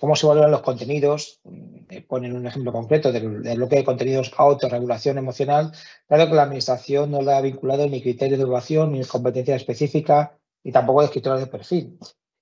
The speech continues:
Y hacen también una misma analogía en educación, eh, física de, de primaria,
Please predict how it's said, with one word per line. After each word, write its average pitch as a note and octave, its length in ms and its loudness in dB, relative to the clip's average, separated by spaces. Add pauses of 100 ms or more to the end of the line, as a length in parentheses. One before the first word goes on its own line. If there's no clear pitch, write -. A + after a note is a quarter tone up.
Y D#3+ 540 4
hacen F3 480 4
también E3+ 400 4
una D#3 600 0
misma D3 260 -4
analogía C#3+ 640 0
en C#3 80 0
educación, C3 1000 0
eh, A#2+ 280 -8
física B2+ 680 0
de, A#2+ 720 -4
de B2+ 120 2
primaria, C#3+ 580 2